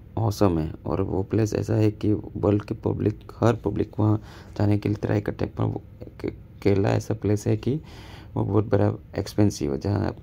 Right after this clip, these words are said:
जाएगा, एक पैकेज, एक आदमी का मिनिमम पैकेज होगा बीस,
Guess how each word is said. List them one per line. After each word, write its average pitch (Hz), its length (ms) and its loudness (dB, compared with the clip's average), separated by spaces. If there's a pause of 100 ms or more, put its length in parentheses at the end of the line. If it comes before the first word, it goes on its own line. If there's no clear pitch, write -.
(220)
जाएगा, 98 320 4
एक 95 200 4
पैकेज, 101 320 2
एक 104 220 4
आदमी 101 240 4
का 107 140 4
मिनिमम 101 480 2
पैकेज 92 400 0
होगा 95 200 2
बीस, 107 320 -4